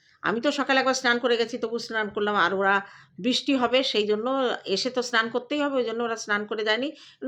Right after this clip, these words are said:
গা হাত পা ধুয়ে গেছিলো, এসে আবার স্নান করলাম আমরা সবাই। আর আমার ছোট মেয়ে মাছের মাথা দিয়ে মুগের ডাল রান্না করেছিল। দেখিয়েছে আজকে মৌ রাতের খাবার? দেখাওনি।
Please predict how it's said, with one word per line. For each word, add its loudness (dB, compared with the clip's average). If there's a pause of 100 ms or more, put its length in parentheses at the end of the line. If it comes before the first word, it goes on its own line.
গা 4
হাত 0
পা 2
ধুয়ে 2
গেছিলো, 0
এসে -2
আবার -2
স্নান -4
করলাম -2
আমরা -4
সবাই। -6 (520)
আর -4
আমার -2 (100)
ছোট -6
মেয়ে -4 (420)
মাছের 0
মাথা -2
দিয়ে 2
মুগের -2
ডাল 0
রান্না -4
করেছিল। -12 (680)
দেখিয়েছে 2
আজকে 2
মৌ 2
রাতের 2
খাবার? 2 (540)
দেখাওনি। -2